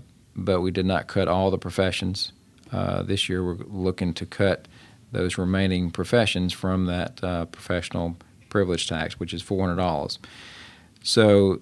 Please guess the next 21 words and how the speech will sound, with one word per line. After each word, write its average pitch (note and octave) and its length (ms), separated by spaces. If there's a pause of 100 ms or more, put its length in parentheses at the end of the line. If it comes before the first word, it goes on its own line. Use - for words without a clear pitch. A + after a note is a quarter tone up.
and G2+ 640 (120)
obviously G2 380
when G2 140
we F#2 80
do F#2+ 200
that, F#2+ 300
that F#2 340
creates F#2 340
another F2 280
fiscal F2+ 400
note. F2 300
So, E2+ 300 (680)
so A#2+ 140
we C3+ 100
got, C3+ 140
we C3 80
got C3 100
a - 20
lot A2+ 160
of G#2 100
exciting F#2+ 640